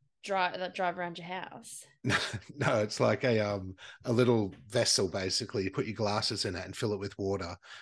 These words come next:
Speaker 2: and turn it on. It does these tiny little vibrations, and it cleans your shit. It shakes the shit off. Um, you, like, you put your jewelry in it and it cleans your jewelry and shit
Speaker 1: Sure.
Speaker 2: like that. Yeah.
Speaker 1: Cool.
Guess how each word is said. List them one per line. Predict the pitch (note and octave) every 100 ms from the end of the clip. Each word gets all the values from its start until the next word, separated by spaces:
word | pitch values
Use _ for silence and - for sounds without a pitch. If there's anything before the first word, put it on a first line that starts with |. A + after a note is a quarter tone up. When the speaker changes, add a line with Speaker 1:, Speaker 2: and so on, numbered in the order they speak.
| -
Speaker 2:
and | G2+
turn | A#2+ G2
it |
on. | F#2+ G2
It | F#2+
does | - G#2
these | A2 -
tiny | - G#2+ G2
little | G2+ F#2
vibrations, | G2+ F#2 F#2 G2+ - C#3 B2+ - G2+ F#2 F#2+ F#2+ G2 G2+ G2+ - - -
and | - G#2
it | G#2+ - _ -
cleans | - A#2+ G#2 G2+ A#2
your | F#2+ E2+
shit. | - C3 F2+
It | -
shakes | - G2 -
the | A2
shit | - F#2+
off. | F2+ - - - - - - -
Um, | G#2 G2 F2+ E2 _ _ - - _ _ -
you, | A2+ A#2 - B1+ - _
like, | - G2+ - A2+
you |
put | - G#2
your | G2
jewelry | A2+ G2+ G2 G2+
in | G2
it | G2+ G#2
and |
it | G2
cleans | - G2 F2
your | F#2+
jewelry | G#2 G2 G2+ G2 F#2+ F#2+
and | F2+
shit | -
Speaker 1:
Sure. | G2+
Speaker 2:
like | F2+ -
that. | G2+ F2+ -
Yeah. | G#2 -
Speaker 1:
Cool. | C#4